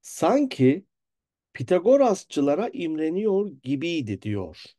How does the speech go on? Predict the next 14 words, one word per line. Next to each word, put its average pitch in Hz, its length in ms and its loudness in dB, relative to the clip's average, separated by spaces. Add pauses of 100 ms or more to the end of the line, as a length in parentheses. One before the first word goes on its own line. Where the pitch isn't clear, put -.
(200)
Trasillos. 101 800 -8 (2250)
Kim 175 160 -2
için? 175 420 -2 (220)
Demokritos 117 680 -2
için. - 200 -20 (840)
Yani 101 240 -4
atomcu 131 720 2 (100)
filozof 110 580 -4 (1120)
Demokritos 123 680 -2
için 170 420 -4 (300)
"sanki 135 520 -6
Pitagorasçılara 123 1040 0
imreniyor 123 680 0
gibiydi" 127 640 0